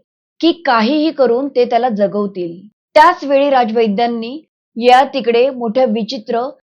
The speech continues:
आणि खिन्न दृष्टीने पाहिले. लगेच त्यांच्या बटव्यातून त्यांनी कसली तरी मात्रा काढली आणि मुकुलिकेला ती उगाळून आणायला खुणावले. मुकुलिकेने मात्रा उगाळून आणल्यावर राजवैद्य त्याला ती चाटवू लागले.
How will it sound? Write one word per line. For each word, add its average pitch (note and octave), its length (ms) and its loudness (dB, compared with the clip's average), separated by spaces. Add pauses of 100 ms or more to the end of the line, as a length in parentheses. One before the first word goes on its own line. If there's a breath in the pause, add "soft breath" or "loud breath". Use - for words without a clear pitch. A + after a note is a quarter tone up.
(120)
आणि C4 280 -2
खिन्न A#3+ 280 -6
दृष्टीने A3+ 480 -8
पाहिले. F3 520 -6 (380)
लगेच C#4 380 2
त्यांच्या C#4+ 260 4
बटव्यातून C4 540 -2
त्यांनी B3 480 -4
कसली C4 340 -4
तरी D4 120 -2
मात्रा A#3+ 380 -2
काढली C4+ 520 -4 (260)
आणि C#4+ 180 2
मुकुलिकेला B3+ 760 -2
ती C#4+ 140 -8
उगाळून A#3 400 0
आणायला G#3+ 300 -4
खुणावले. F3+ 680 -8 (360)
मुकुलिकेने C#4 680 0
मात्रा B3+ 360 -2
उगाळून B3 420 2
आणल्यावर A#3 540 -2 (340)
राजवैद्य C4 680 2
त्याला A3 240 -2
ती C4+ 160 -6
चाटवू G#3 380 -6
लागले. F3 460 -8